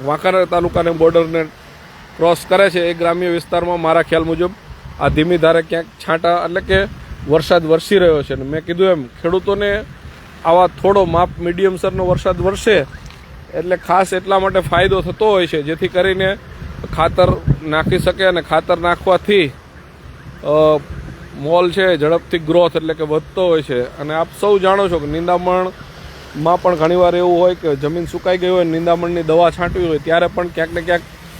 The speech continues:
આવું ભેજવાળું વાતાવરણ થાય તો એ દવા છાંટી શકાતી હોય છે. ને આપ બધા જ ખેડૂત મિત્રો જોઈ રહ્યા છે, ગૌતમભાઈ પટેલ કહી રહ્યા છે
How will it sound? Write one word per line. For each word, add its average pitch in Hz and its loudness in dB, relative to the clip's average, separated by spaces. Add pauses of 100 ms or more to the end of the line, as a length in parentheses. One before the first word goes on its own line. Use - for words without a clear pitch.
(120)
આવું 156 2
ભેજવાળું 175 4
વાતાવરણ 170 0
થાય 180 2
તો 165 0
એ 165 -2
દવા 160 0
છાંટી 180 -2
શકાતી 147 -2
હોય 139 0
છે. 151 -4 (640)
ને 196 -4
આપ 202 2 (460)
બધા 185 2
જ 196 -2 (180)
ખેડૂત 190 0
મિત્રો 185 -4 (360)
જોઈ 170 0
રહ્યા 180 4
છે, 147 -4
ગૌતમભાઈ 170 -2
પટેલ 170 -4
કહી 185 0
રહ્યા 175 2
છે 156 -4